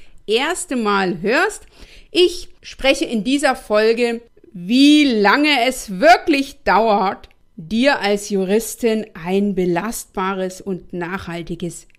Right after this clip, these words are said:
Netzwerk aufzubauen. Denn gut, Networking will Weile haben, ist ein Gedanke, der mir selbst immer wieder begegnet, aber den ich auch in meinen Netzwerkstrategie-Coachings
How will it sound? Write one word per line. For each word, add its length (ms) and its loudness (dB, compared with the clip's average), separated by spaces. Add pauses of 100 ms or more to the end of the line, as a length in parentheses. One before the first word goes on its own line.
Netzwerk 1000 -2 (380)
aufzubauen. 880 -2 (720)
Denn 300 4 (320)
gut, 140 0
Networking 720 2
will 240 4
Weile 460 0
haben, 280 0
ist 280 -6 (140)
ein 320 -4
Gedanke, 540 -4 (460)
der 280 -4
mir 240 0
selbst 460 0
immer 240 -2
wieder 220 -2
begegnet, 640 -6
aber 200 -2
den 220 -6
ich 260 -8
auch 300 -4
in 180 -6
meinen 460 -4
Netzwerkstrategie-Coachings 1800 -2